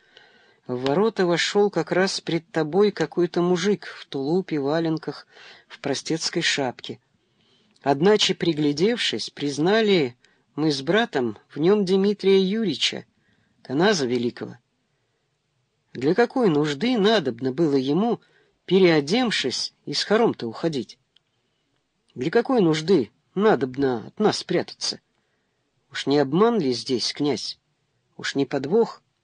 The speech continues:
Не предательство ли? И ведь пошёл он не в трапезную, где его дожидаются, а куда-то в подклет, где одна челюсть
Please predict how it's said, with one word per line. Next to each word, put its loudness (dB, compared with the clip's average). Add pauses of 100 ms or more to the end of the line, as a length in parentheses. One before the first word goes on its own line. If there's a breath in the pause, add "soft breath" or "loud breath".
(520)
Не -2
предательство 0
ли? -14 (960)
И -4
ведь -4
пошёл 0
он 0 (580)
не -8
в -10
трапезную, -2
где -2
его 0
дожидаются, -4 (720)
а -12
куда-то -4
в -14
подклет, 0 (520)
где -4
одна -2
челюсть 0